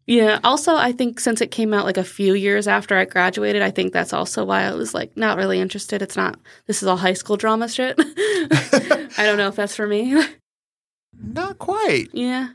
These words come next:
Speaker 2: I thought, I didn't realize there was a paranormal aspect. I thought it was just, like, drama. And,
Speaker 1: I
Speaker 2: like,
Speaker 1: thought so, too.
Speaker 2: uh,
Speaker 1: Like, like, one of them's a killer kind of thing.
Speaker 2: Yeah, which there is a sequel to this.
Speaker 1: And I guess it takes that
Speaker 2: It,
Speaker 1: kind of
Speaker 2: yeah,
Speaker 1: route.
Speaker 2: it does. Which I heard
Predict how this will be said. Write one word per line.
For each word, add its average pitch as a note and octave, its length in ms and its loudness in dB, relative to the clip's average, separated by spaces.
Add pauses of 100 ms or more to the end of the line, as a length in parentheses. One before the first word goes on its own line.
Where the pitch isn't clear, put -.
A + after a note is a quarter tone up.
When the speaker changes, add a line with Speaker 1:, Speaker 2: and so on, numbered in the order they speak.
(180)
Speaker 2:
I D#3+ 140 2
thought, A3 180 0
I F#3+ 140 2
didn't A#3+ 280 0
realize G#3+ 360 4
there G#3 80 0
was F#3 80 -2
a F#3 60 0
paranormal F3+ 540 0
aspect. - 500 -2
I B2+ 60 -2
thought C3+ 200 2
it C3 80 0
was B2 180 4
just, A#2+ 160 -4
like, A2+ 260 -4
drama. B2 600 0
And, C3 100 2
Speaker 1:
I A3 80 6
Speaker 2:
like, A3 80 4
Speaker 1:
thought G3 240 0
so, F#3 160 0
too. F#3+ 480 -8 (540)
Speaker 2:
uh, A#2+ 220 4
Speaker 1:
Like, D#3+ 220 2 (100)
like, F#3 260 -6
one F3+ 200 2
of F3 60 0
them's F3+ 220 0
a F3 60 4
killer E3 320 -2
kind E3 220 -4
of E3 80 -8
thing. E3 440 -8
Speaker 2:
Yeah, F3+ 280 6
which D3 500 0 (300)
there D3 180 4
is E3+ 100 2
a F3 60 0
sequel B2 640 -2
to - 120 -10
this. G#2+ 60 2
Speaker 1:
And G3 100 4
I F3 60 4
guess F3 280 -2
it - 140 -8
takes - 560 -10 (160)
that E3 120 -2
Speaker 2:
It, - 120 -4
Speaker 1:
kind E3+ 180 -4
of E3 160 -8
Speaker 2:
yeah, C3 260 4
Speaker 1:
route. G#2+ 80 2
Speaker 2:
it A2 60 -2
does. A2 300 -4 (360)
Which C#3+ 180 4
I D3 80 4
heard G#3+ 380 -2